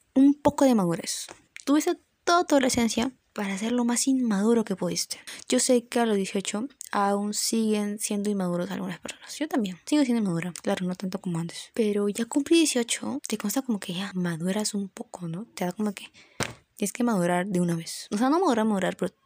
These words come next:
tienes que madurar ya. Tuviste toda tu adolescencia para experimentar, ¿no? Para equivocarte, todo lo que quieras. Bueno, en la juventud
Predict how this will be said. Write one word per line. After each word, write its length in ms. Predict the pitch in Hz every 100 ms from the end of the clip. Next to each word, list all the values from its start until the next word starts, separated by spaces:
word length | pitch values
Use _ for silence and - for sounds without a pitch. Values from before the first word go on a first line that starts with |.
| _
tienes 180 | - -
que 100 | 208
madurar 380 | 175 160 170 -
ya. 140 | - - _ -
Tuviste 260 | - 208 247
toda 260 | - 220
tu 100 | 220
adolescencia 420 | 214 175 175 170 185 _
para 320 | 180 175 220
experimentar, 640 | 170 180 170 165 160 165 - - -
¿no? 180 | 190 285
Para 140 | 208 180
equivocarte, 680 | - 170 - 190 - 202 _ _
todo 180 | 208 208
lo 40 |
que 60 | 175
quieras. 360 | - - - -
Bueno, 200 | 226 196
en 180 | 208 214
la 120 | 226
juventud 540 | - 240 240 240 285